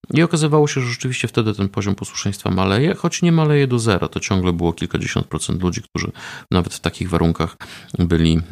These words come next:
e, skłonni do rażenia prądem drugiego człowieka. A zatem takim kolejnym tropem interpretacyjnym, e, pozwalającym nam na stwierdzenie, dlaczego ludzie są tak posłuszni, byłoby to, że oni chcą pomóc nauce. E, że oni uznają, że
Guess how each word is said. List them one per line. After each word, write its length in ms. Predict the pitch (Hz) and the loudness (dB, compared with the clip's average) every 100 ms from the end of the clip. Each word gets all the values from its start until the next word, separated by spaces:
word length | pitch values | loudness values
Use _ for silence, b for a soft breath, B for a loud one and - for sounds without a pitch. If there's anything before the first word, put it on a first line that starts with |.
| - | 0
e, 440 | 87 85 85 85 | 2 4 2 0
skłonni 460 | 85 - 82 80 80 | -2 -2 0 0 0
do 220 | 78 78 - | 0 0 0
rażenia 400 | 85 82 82 78 | 0 2 0 0
prądem 340 | 80 73 73 | -2 -2 -4
drugiego 340 | - 76 71 | -4 -6 -6
człowieka. 440 | 73 - - - - | -6 -6 -6 -10 -10
A 60 | - | -4
zatem 240 | 98 110 | -2 0
takim 220 | 110 - | 0 0
kolejnym 400 | 104 123 214 226 | 0 2 4 2
tropem 320 | 110 95 - 85 | 2 0 2 0
interpretacyjnym, 760 | - - - 82 - 82 80 - B B B B - | 0 -4 -4 -4 -2 -2 -2 -8 B B B B -4
e, 220 | 87 82 | 0 0
pozwalającym 640 | - 85 87 87 90 90 | 0 0 4 4 4 2
nam 180 | 85 82 | 2 4
na 80 | 82 | 2
stwierdzenie, 480 | - - 82 80 80 | -2 -4 0 2 0
dlaczego 320 | 78 82 80 | 0 -2 0
ludzie 220 | 76 71 | -2 -4
są 140 | 76 - | -6 -6
tak 140 | - | -8
posłuszni, 400 | - 85 - - | -8 -8 -8 -6
byłoby 280 | 98 92 98 | -4 -2 -2
to, 160 | 98 139 | 0 0
że 120 | - | 0
oni 180 | - 127 | -2 -2
chcą 260 | - 143 | 0 0
pomóc 420 | 139 - 143 139 - | 2 2 2 2 2
nauce. 440 | 135 92 - - - _ - B B B B B _ - | 2 0 -4 -12 -16 _ -20 B B B B B _ -4
E, 160 | 92 90 | 0 0
że 280 | 95 107 - | 2 0 2
oni 600 | 117 117 117 113 110 107 | 2 2 2 2 2 0
uznają, 880 | - 110 107 120 127 98 87 87 - | -4 -4 0 2 4 4 4 2 0
że 520 | 73 90 92 92 92 | -4 -2 0 2 2